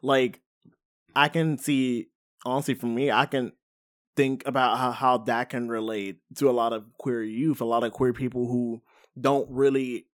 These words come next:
who aren't really able to come out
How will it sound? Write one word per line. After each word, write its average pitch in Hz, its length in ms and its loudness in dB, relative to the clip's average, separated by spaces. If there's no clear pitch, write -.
who 175 260 4
aren't 196 280 4
really 165 440 4
able 160 340 6
to 185 840 4
come 160 240 2
out 127 320 0